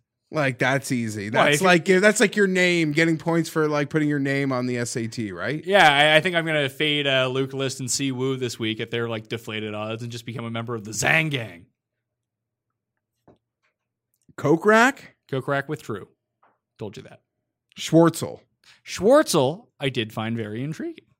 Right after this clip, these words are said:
Speaker 2: Someone who had been playing really well with
Speaker 1: But
Speaker 2: his irons before getting to Muirfield Village, and someone who couldn't drive the ball for shit before getting. Then it, like, flipped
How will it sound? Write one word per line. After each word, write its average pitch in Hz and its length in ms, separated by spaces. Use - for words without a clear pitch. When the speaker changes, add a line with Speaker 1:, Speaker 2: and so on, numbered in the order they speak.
Speaker 2:
Someone 143 340
who 135 300
had 131 180
been 127 160
playing 131 340
really 185 220
well 190 140
with 190 80
Speaker 1:
But 214 40
Speaker 2:
his 175 120
irons 143 400
before 160 580
getting 156 420
to 135 540
Muirfield 131 500
Village, 110 460
and 127 100
someone 127 160
who 120 80
couldn't 127 220
drive 123 200
the 123 60
ball 117 140
for 104 120
shit - 320
before 117 280
getting. 104 180
Then 143 140
it, 131 60
like, 120 140
flipped - 480